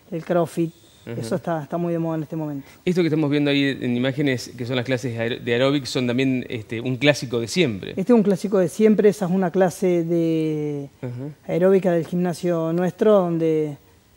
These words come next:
Speaker 2: está la
Speaker 1: Sí.
Speaker 2: profesora Cristina dando clase y, bueno, es
Speaker 1: Ujú.
Speaker 2: una de las clases que más se llena del gimnasio.
Speaker 1: Claro, porque además, este, l-, para las mujeres es como que, eh, es ideal, ¿no? Es la, la que más buscan ese tipo de
Speaker 2: Es ideal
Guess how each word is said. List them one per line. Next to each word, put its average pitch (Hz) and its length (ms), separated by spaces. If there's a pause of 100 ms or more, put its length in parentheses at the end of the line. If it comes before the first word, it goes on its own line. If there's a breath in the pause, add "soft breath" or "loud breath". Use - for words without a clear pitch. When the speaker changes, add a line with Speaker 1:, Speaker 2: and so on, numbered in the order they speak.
(260)
Speaker 2:
está - 160
la 202 80
Speaker 1:
Sí. 185 60
Speaker 2:
profesora 185 420
Cristina 202 400
dando 196 240
clase 196 340
y, 196 120
bueno, 175 180
es 165 60
Speaker 1:
Ujú. 180 80
Speaker 2:
una 190 100
de 180 60
las 160 100
clases 180 320
que 185 100
más 175 160
se 160 100
llena 170 200
del 151 120
gimnasio. 151 360 (220 soft breath)
Speaker 1:
Claro, 139 260
porque 135 340
además, 139 540
este, 123 560
l-, - 320
para 127 160
las 123 100
mujeres 143 360
es 131 80
como 113 240
que, 110 160 (160)
eh, 104 580
es 123 100
ideal, 117 440
¿no? 165 240
Es 127 160
la, 113 160
la 113 180
que - 80
más 139 180
buscan 117 300
ese 107 160
tipo 101 240
de 65 240
Speaker 2:
Es 220 100
ideal 233 540